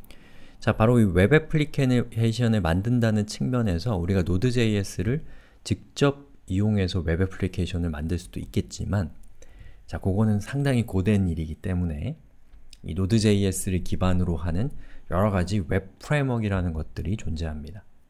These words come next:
자, 그 중에 대표적인 것들이 바로 이러한 것들인데요. 뒤에 다 제이에스가 붙죠. 자, 그래서 이러한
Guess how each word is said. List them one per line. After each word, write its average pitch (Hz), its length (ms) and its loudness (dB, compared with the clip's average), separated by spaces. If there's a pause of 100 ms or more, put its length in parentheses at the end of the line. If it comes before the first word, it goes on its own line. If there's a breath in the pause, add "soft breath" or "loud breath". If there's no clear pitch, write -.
(380 soft breath)
자, - 100 -6
그 92 80 -4
중에 135 180 2
대표적인 127 540 2
것들이 110 340 0
바로 95 200 0
이러한 104 460 0
것들인데요. 90 800 -4
뒤에 87 260 -6
다 82 240 -6
제이에스가 87 540 -4
붙죠. - 580 -10 (840 loud breath)
자, 101 140 4
그래서 139 240 6
이러한 135 1000 2